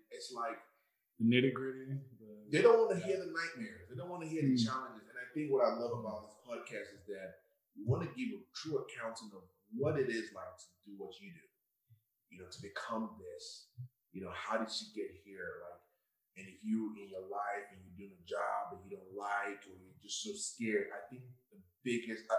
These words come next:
Speaker 1: always ask this question to all our guests, "How do you manage your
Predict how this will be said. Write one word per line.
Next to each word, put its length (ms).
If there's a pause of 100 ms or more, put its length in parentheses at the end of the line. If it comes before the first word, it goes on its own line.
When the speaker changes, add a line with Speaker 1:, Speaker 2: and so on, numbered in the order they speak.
(160)
Speaker 1:
always 360 (300)
ask 140 (520)
this 180 (140)
question 440 (600)
to 60 (100)
all 160
our 260
guests, 400 (440)
"How 140
do 120
you 160
manage 300
your 100